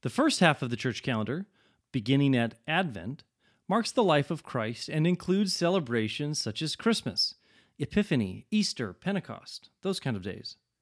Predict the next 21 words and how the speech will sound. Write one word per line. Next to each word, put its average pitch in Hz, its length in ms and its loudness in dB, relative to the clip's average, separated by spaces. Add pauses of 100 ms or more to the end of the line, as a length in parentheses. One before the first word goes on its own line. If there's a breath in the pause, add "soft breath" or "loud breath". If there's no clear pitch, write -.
(380 soft breath)
During 143 240 2
the 123 60 2
first 220 420 -2
half 147 240 0
of 120 80 -14
the 117 60 -6
church - 420 -10
year, 104 300 -10 (380)
we 185 120 -4
celebrate 127 640 -2
the 139 100 -6
life 110 380 -8
of 143 140 -18
Christ. - 560 -8 (540 soft breath)
This 175 180 0
is 220 100 -2
a 233 80 -2
season 147 680 0 (420)
of 117 160 -6
special 170 540 -2
days 156 680 -2